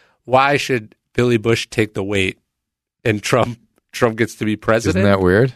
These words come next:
Speaker 1: It's crazy. But I think part of the reason we do that is to make ourselves feel like all is well in the world, rather
Speaker 2: Mm.
Speaker 1: than being like,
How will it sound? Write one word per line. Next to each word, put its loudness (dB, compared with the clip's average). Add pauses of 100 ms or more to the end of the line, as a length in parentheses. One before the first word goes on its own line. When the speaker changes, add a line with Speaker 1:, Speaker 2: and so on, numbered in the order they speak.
(200)
Speaker 1:
It's -8
crazy. -2 (360)
But 0
I 0
think -2 (200)
part 0
of -4
the -4
reason -6
we -4
do 0
that 4
is -4
to -12
make 0
ourselves -2 (260)
feel 0
like 0
all 0
is -12
well -6
in -12
the -14
world, -16
rather -2
Speaker 2:
Mm. -6
Speaker 1:
than -8
being -6
like, -14